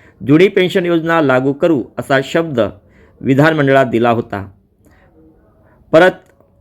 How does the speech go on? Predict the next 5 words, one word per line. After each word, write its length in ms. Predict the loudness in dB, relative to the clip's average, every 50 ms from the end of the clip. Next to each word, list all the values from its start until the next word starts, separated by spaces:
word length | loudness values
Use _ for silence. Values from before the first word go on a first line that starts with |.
| -6
एकदा 380 | -4 -4 -2 0 2 2 2 2 0 -2 0
तेच 220 | 0 0 0 0 -4
सरकार 540 | -8 -4 -4 -4 -2 0 0 0 2 0 -2 -6 -12 _ _ _ _ _
सत्तेमध्ये 580 | -4 -2 -2 -2 0 0 0 2 2 2 2 2
आले. 240 | 0 0 0 -4